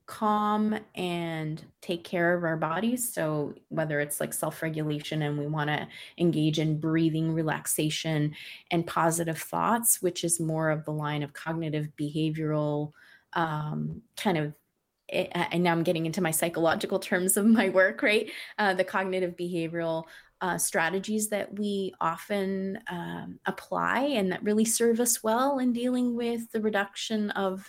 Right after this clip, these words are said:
um, anxious feelings or fears.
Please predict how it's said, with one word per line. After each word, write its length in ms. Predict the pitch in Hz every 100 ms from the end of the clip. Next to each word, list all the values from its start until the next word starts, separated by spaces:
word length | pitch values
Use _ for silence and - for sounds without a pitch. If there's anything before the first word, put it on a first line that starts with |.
| -
um, 420 | 196 190 185 180 - 185
anxious 440 | 190 214 214 -
feelings 680 | - 190 190 190 185 185 185
or 80 | 175
fears. 680 | - - 202 202 226 285